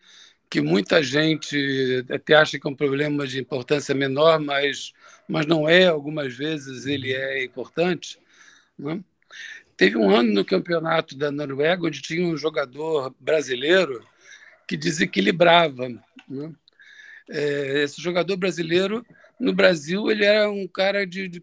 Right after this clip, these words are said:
completamente desimportante, né?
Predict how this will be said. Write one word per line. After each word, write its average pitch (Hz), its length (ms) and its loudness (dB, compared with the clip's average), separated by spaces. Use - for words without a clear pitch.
completamente 190 800 0
desimportante, 185 1080 -2
né? 156 340 -4